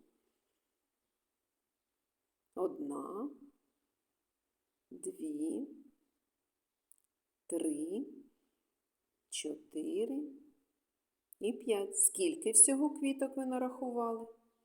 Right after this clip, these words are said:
Так, п'ять. Метелик сів на квітку і покликав своїх друзів. Скільки метеликів сиділо на квітках?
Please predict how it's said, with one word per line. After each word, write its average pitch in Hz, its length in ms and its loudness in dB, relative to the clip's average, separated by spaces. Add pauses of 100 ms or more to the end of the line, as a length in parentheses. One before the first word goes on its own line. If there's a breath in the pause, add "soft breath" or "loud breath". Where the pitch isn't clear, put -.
(240)
Так, 151 320 -4 (240)
п'ять. 196 580 -2 (840)
Метелик 349 540 6
сів 151 280 4
на - 140 -6
квітку 254 640 -4 (160)
і 170 100 0
покликав 190 760 0
своїх 269 460 4
друзів. - 640 0 (720)
Скільки - 840 6
метеликів 160 920 2
сиділо 180 680 8
на 240 180 0
квітках? - 600 -10